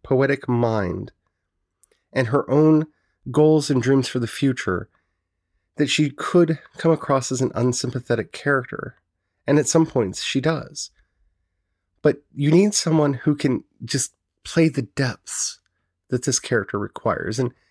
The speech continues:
Hailee Steinfeld is perfect, perfect for this role. She fills it wonderfully, as do the other characters.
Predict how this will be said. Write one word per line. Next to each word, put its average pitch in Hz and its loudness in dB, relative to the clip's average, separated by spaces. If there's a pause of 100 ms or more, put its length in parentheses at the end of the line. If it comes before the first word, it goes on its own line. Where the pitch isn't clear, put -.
(200)
Hailee 156 4
Steinfeld 131 -2
is - -6
perfect, - -4 (120)
perfect - -2 (640)
for 165 4
this 120 -2
role. 120 0 (560)
She - 0
fills 165 2
it 147 -2 (320)
wonderfully, 123 -2 (580)
as 151 2
do 147 2
the 123 2
other 104 -2
characters. - -8